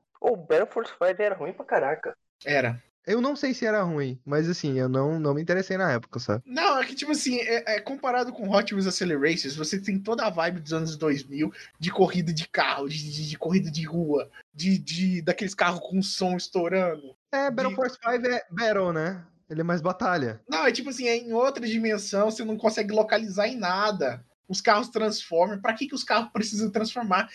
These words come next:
Speaker 2: E, tipo assim, eles entram nas dimensão, não é pra correr, é pra, é pra lutar com os carros, velho. Aí eu pensei,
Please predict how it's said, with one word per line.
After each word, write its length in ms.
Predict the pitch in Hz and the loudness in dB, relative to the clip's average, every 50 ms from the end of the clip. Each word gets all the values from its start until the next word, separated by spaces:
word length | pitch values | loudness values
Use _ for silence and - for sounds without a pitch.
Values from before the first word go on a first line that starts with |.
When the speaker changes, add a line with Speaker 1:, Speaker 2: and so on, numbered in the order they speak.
| - - - - - | -14 -14 -16 -10 -4
Speaker 2:
E, 80 | 214 196 | -2 -2
tipo 140 | 196 214 | 0 0
assim, 160 | 240 - 247 240 | 0 0 2 0
eles 240 | 240 233 214 185 | 2 2 0 0
entram 260 | 214 233 247 302 285 254 | 0 0 0 0 -2 0
nas 180 | 254 233 226 | 0 0 0
dimensão, 600 | 233 233 226 226 220 208 214 - 233 233 233 233 | 0 0 2 2 2 0 -2 0 0 2 2 2
não 100 | 233 233 | 2 0
é 80 | 240 262 | 0 0
pra 140 | 262 277 262 | -2 -4 -4
correr, 340 | - 262 240 214 214 196 | 0 0 2 2 2 0
é 60 | 196 196 | -2 -2
pra, 300 | 196 - 202 208 208 - | -2 -2 0 0 0 2
é 100 | 185 196 | 0 -2
pra 160 | 196 196 214 202 | -2 -2 -2 -2
lutar 520 | 214 240 330 - _ 285 233 240 254 - | -2 -4 -6 -6 _ 0 2 2 2 0
com 80 | - 294 | -6 -10
os 100 | - - | -10 -10
carros, 480 | - 254 240 233 240 240 208 170 156 | -8 -2 0 0 0 0 -2 -6 -2
velho. 260 | 156 151 143 143 147 | -2 0 0 0 2
Aí 160 | 160 175 185 190 | 2 2 2 0
eu 60 | 190 | -2
pensei, 440 | - 220 214 - - 185 151 - | -4 -6 -4 -2 -2 -2 -4 -4